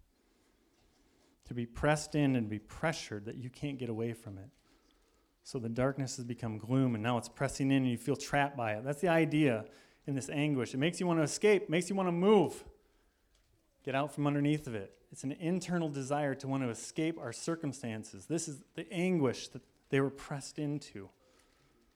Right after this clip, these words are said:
That's what he's describing here. That is the reality of what the people of God were experiencing. They were tempted to let the external darkness become gloom in their hearts and to lead to this unsettled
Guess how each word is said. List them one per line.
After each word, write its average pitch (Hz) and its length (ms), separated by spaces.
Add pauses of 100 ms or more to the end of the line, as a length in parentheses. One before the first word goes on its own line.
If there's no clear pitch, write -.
(240)
That's 127 200
what 143 100
he's 131 140
describing 120 520
here. 95 300
That 131 140
is 135 100
the 143 80
reality 135 540
of 117 100
what 127 180
the - 60
people 127 320
of 117 80
God 110 280
were 110 100
experiencing. 107 580
They 104 80
were 101 100
tempted 180 640 (560)
to 123 100
let 123 200
the 123 160
external 151 540
darkness 139 520
become 110 400
gloom 143 420
in 170 80
their 165 100
hearts - 600 (760)
and 113 160
to 113 120
lead 135 320
to 120 60
this 110 300
unsettled 135 600